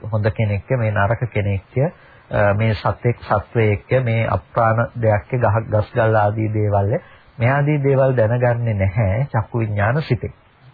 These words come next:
හුදෙක්ම චක්කු විඥාන සිතේ විතක්ක විචාර කියන ගතිවත් ඇත්තේ නැහැ. විතර්කණය කරනවා, විචාරය කරනවා කියන ගතිවත්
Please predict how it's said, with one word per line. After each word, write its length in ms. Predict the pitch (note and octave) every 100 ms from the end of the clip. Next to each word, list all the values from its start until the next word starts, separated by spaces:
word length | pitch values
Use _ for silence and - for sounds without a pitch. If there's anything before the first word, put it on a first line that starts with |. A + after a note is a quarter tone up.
| - _ _ _ _ -
හුදෙක්ම 500 | C#3+ E3 G3+ - A2+ - - _ _ -
චක්කු 300 | B2 - D#3
විඥාන 460 | D3+ D3 D3 C#3+
සිතේ 380 | C3+ C3 - F3+
විතක්ක 460 | E3+ B2+ - E3 -
විචාර 640 | F#3+ F3+ - F3+ F3 F3+ F3+
කියන 280 | - F3+ F3
ගතිවත් 340 | D#3+ C#3+ D#3+ E3
ඇත්තේ 300 | - C3+ F#3+
නැහැ. 160 | D3 F2 - - - - - - - - -
විතර්කණය 640 | G#2+ - A2 - B2 B2 A#2+
කරනවා, 440 | C3 B2 C#3 D#3+
විචාරය 600 | B2+ F#2+ G#2+ G#2+ A#2+ B2+
කරනවා 420 | B2+ C3 C3 C3+
කියන 240 | C3 D3 C#3
ගතිවත් 480 | C3+ B2+ D3 F#3